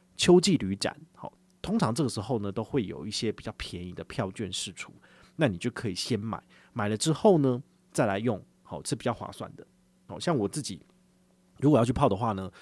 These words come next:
通常不会直接使用信用卡优惠，因为信用卡优惠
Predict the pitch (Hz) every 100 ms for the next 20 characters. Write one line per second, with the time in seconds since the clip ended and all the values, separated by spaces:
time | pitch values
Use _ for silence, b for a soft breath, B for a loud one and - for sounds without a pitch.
0 | B B B - 214 175 110 143 131 120
1 | - 101 107 117 117 101 95 101 104 113
2 | - 165 165 127 98 113 131